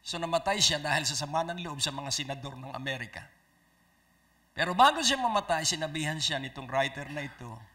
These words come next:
yun din, sabi niya, "Ultimately, nothing matters.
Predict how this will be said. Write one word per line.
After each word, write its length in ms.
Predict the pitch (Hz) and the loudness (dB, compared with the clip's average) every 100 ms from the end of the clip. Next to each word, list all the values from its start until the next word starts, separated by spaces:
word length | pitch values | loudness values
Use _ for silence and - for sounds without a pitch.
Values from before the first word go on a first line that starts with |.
| _ _ _ | _ _ _
yun 240 | 170 196 180 | -6 -4 -4
din, 160 | 180 - | -6 -8
sabi 400 | - 151 156 143 | -6 -4 -4 -6
niya, 180 | 131 120 117 - - _ _ _ _ _ _ _ _ _ _ _ _ _ _ _ _ _ _ _ _ _ - _ _ _ _ | -6 -8 -10 -16 -20 _ _ _ _ _ _ _ _ _ _ _ _ _ _ _ _ _ _ _ _ _ -20 _ _ _ _
"Ultimately, 880 | - 254 - 175 165 156 151 147 147 | 2 2 2 -4 -2 -2 -2 -6 -4
nothing 680 | 143 151 143 - 143 139 131 123 - _ _ | -4 -4 -4 -4 -6 -6 -12 -16 -20 _ _
matters. 960 | 127 135 120 - 92 - - - - | -2 -2 -2 -8 2 6 8 6 4